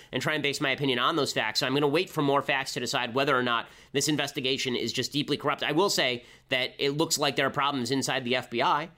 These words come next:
I don't know if those problems go to the entire F B I. I don't know if they discredit the entire investigation. I'll also say that, you know, the pattern of obstruction that Mueller is trying to find in Trump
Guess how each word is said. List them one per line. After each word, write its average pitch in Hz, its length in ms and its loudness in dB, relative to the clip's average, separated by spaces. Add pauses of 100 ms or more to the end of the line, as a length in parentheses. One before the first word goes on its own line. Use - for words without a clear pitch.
(180)
I - 80 -4
don't 151 140 2
know 147 80 2
if 131 60 -4
those 131 120 2
problems 127 340 -2
go 107 120 0
to 101 100 -4
the 135 60 2
entire 127 240 0
F 117 120 -4
B 135 120 0
I. 131 160 0
I - 20 -4
don't 127 100 0
know 127 60 0
if 120 60 -4
they 123 80 0
discredit 120 400 -4
the 120 80 0
entire 120 260 0
investigation. 117 640 -4 (320)
I'll 139 120 0
also 175 420 2
say 98 380 0 (240)
that, 127 220 -2 (180)
you 135 80 2
know, 127 60 0
the 127 60 -4
pattern 175 380 0
of 127 100 -2
obstruction 113 680 -4
that 107 260 -4
Mueller 139 280 4
is 123 80 0
trying 123 300 -2
to 113 120 -4
find 101 540 0
in 120 100 2
Trump 113 320 0